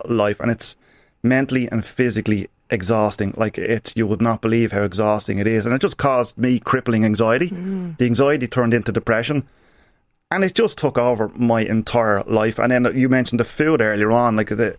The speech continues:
Speaker 1: I had, I had a, a, a considerable unhealthy relationship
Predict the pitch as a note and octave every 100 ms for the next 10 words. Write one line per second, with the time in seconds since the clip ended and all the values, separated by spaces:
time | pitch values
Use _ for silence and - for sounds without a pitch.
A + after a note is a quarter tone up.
0 | _ _ _ _ _ _ - A#2 A2 A#2+
1 | - B2+ A#2+ B2 A#2 G#2 - - - G#2+
2 | _ - A2+ - B2 - D#3 C#3+ B2 G#2+
3 | - _ _ _ _ _ _ _ C#3 D3
4 | C3+ C3 A2+ A#2 A#2 C#3+ - A2 A#2+ -